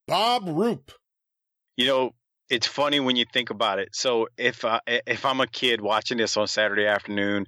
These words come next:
Speaker 2: back in New Orleans and, you know, it's a slow episode. I know we had the beginning with Akbar, but then you got the Samoans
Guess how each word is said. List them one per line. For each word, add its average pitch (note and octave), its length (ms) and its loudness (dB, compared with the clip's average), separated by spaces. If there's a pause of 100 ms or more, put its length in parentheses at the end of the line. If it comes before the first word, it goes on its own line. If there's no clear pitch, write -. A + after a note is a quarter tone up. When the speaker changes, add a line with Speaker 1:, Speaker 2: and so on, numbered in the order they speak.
(440)
Speaker 2:
back B2 240 2
in B2+ 100 0
New A#2+ 100 2
Orleans A2+ 640 0
and, G#2 400 0 (140)
you B2+ 120 -4
know, C3+ 200 2
it's C3 180 -2
a B2+ 60 2
slow B2+ 400 0
episode. A#2+ 640 0
I E3 120 2
know D#3+ 140 0
we C#3+ 120 0
had C3+ 120 0
the B2+ 60 -6
beginning A#2+ 300 -2
with A#2 100 2
Akbar, G#2+ 500 0
but G#2+ 120 -4
then A#2+ 100 2
you A#2+ 100 0
got A#2 200 -2
the - 80 -8
Samoans A#2 920 0